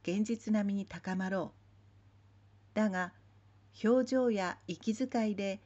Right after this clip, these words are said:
相手の疲労度や緊張を読み取るような勝負のあやまで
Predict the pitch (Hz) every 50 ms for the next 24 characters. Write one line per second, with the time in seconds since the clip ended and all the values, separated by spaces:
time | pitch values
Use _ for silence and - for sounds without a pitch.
0 | - - - - - - - - 185 202 208 208 - 233 214 202 208 202 - -
1 | 214 208 220 226 226 220 196 196 185 180 180 180 175 - - 226 220 226 220 -
2 | - 220 220 214 214 196 202 208 226 233 - 262 247 240 233 220 214 208 208 196
3 | 196 190 185 - - - - - - - - - - 220 233 240 233 208 233 220
4 | 226 220 220 226 240 240 226 208 202 196 180 180 175 - -